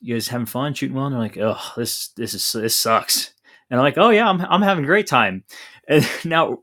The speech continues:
after the match was over, I was looking back at myself. I was like,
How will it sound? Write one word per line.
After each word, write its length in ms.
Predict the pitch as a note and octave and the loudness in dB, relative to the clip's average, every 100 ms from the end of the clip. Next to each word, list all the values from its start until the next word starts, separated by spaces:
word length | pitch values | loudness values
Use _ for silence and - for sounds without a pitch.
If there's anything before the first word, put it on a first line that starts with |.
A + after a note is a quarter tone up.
| - | 0
after 260 | B2 D3 C#3 | 2 2 0
the 60 | |
match 260 | A2 C3+ - | 0 0 -2
was 100 | A2+ | -2
over, 360 | G#2+ A2 A2 - | -2 -2 -6 -6
I 100 | A2+ | -6
was 260 | A#2+ A2 B2 | -4 -6 -8
looking 260 | A#2 A2+ | -10 -8
back 220 | G#2+ A2 A2+ | -6 -8 -8
at 60 | |
myself. 360 | G#2+ G2+ - G#2 | -12 -12 -12 -10
I 80 | G#2 | -10
was 120 | G2+ | -12
like, 160 | G#2 | -14